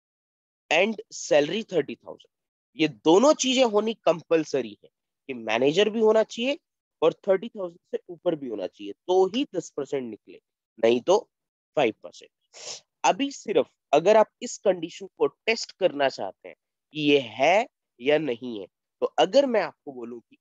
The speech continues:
individually मेरे को पहले ये टेस्ट करके दिखाओ क्या ये दोनों चीजें true है या नहीं है, ये दोनों चीजें ट्रू हैं या नहीं है। तो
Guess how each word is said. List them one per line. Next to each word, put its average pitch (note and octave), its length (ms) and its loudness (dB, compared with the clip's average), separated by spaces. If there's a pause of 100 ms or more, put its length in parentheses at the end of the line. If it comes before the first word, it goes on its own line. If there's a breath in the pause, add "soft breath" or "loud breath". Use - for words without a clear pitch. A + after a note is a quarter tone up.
individually F#3 720 -4
मेरे G2+ 220 -12
को D#3+ 60 -4
पहले C3 400 -4
ये D#3+ 60 2 (240)
टेस्ट - 240 -4
करके C#3+ 340 -6
दिखाओ A#2+ 380 -2
क्या - 560 -6
ये C3 340 -6
दोनों D3 380 0
चीजें C#3+ 360 -8 (680)
true F3 260 2 (220)
है F3 140 2 (580)
या C#3 160 2
नहीं G#2 540 -18
है, F#2+ 140 -20 (480)
ये A2 100 -6
दोनों A#2+ 300 2
चीजें C3+ 320 -4 (320)
ट्रू C#3+ 180 0 (120)
हैं D#3+ 140 0 (300)
या B2 180 0
नहीं G#2+ 400 -12
है। G2+ 140 -20 (720)
तो E3 260 4